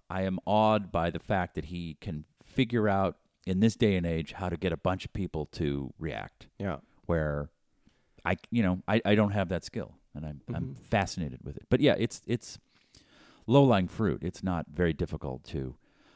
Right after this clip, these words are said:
Speaker 1: "I think Trump's good and slavery was a choice." Oh my God, I, the, Kanye's trending. And then, "Oh, look at this new single I have. Remember, I'm, I'm putting an album out," and, you know, we'll have long forgotten about this meltdown he had.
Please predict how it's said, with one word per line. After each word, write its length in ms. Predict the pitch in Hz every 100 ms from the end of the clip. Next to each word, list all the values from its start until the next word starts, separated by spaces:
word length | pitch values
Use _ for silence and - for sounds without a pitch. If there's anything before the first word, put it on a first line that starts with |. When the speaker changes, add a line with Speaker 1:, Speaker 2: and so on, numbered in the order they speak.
| _ -
Speaker 1:
"I 120 | 214
think 200 | 175 123
Trump's 260 | 160 160 -
good 260 | 220 151
and 80 | 98
slavery 360 | - 214 202 151
was 160 | 139 123
a 40 |
choice." 420 | - 196 120 -
Oh 300 | - 143 143
my 180 | 135 95
God, 380 | 87 113 120 120
I, 200 | 90 98
the, 180 | 90 101 -
Kanye's 380 | 120 110 104 -
trending. 420 | 104 87 67 71 -
And 140 | 104
then, 260 | 110 110 - -
"Oh, 280 | 202 92 - _ _ _ -
look 220 | 175 226
at 60 |
this 180 | 220 202
new 160 | 196 208
single 360 | - 214 143
I 100 | 98
have. 300 | 87 78 64 - _
Remember, 440 | 117 139 165 175 -
I'm, 220 | 131 143 -
I'm 140 | 110 123
putting 220 | - 127
an 80 | 127
album 280 | 117 101
out," 260 | 92 82 78 -
and, 340 | 87 82 85 -
you 100 | 92
know, 180 | 85 69 - _ _ _ _
we'll 140 | 113 113
have 140 | 110
long 340 | 101 101 104
forgotten 400 | 95 90 90 76
about 260 | 76 78 73
this 280 | 78 - - _ _ -
meltdown 520 | 85 71 - 67 58
he 80 | 65
had. 320 | 60 - -